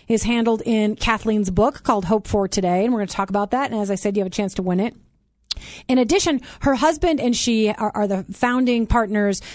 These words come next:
of a media company called Cook Pictures. They do all kinds of amazing stuff, which we can talk about a little bit, uh, during the interview. But Kathleen's an actress and, and Phil is a media executive, so they're in the midst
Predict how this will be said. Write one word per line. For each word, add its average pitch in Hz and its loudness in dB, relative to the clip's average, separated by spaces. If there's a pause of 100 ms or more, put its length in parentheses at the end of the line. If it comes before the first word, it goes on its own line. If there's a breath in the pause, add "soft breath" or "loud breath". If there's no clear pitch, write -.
(100)
of 196 0
a 185 2
media 233 4
company 220 0
called 190 0
Cook 208 0
Pictures. 240 2
They 208 2
do 202 2
all 208 2
kinds 202 -2
of 190 0
amazing 196 0
stuff, 233 0
which 214 0
we 208 0
can 196 -2
talk 196 -2
about 190 0
a - 0
little 202 2
bit, 196 2 (340 loud breath)
uh, 185 2
during 190 2
the 196 2
interview. 226 2
But 190 -6 (200 loud breath)
Kathleen's 254 2
an 214 0
actress 254 0
and, 196 -2
and 190 -2
Phil 247 2
is 196 0
a - 0
media 254 2
executive, 233 0
so 214 -4
they're 202 2
in 202 2
the 190 2
midst 233 2